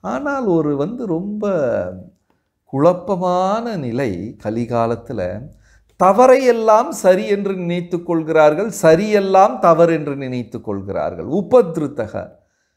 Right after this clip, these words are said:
நிறைய மனக்குழப்பம் பிடித்தவர்கள் கலிகாலத்தில் உண்டு.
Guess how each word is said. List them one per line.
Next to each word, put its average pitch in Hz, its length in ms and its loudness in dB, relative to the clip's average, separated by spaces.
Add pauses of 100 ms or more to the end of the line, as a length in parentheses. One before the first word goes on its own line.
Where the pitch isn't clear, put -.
(320)
நிறைய 240 680 2
மனக்குழப்பம் 180 1040 2
பிடித்தவர்கள் 120 760 -6
கலிகாலத்தில் 95 840 -4
உண்டு. 82 360 -16